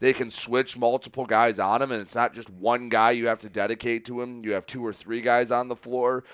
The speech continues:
that can help contain him. But it's a one-point game at half, and P H is starting to pull away.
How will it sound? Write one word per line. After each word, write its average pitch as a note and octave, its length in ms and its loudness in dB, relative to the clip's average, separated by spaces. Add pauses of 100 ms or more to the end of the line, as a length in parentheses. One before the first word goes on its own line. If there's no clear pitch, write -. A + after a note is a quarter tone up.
(160)
that B2+ 160 0
can B2+ 120 0
help C3 260 4
contain B2+ 440 -2
him. C#3 280 -4 (280)
But C#3 300 10
it's C3 140 0
a - 20 -2
one-point D#3+ 600 2
game E3+ 240 2
at F3+ 60 4
half, C#3 360 8
and B2 120 -14
P C#3 180 -2
H E3 220 2
is - 60 -10
starting D3+ 320 6
to D3 80 -2
pull C#3+ 320 6
away. A#2+ 460 4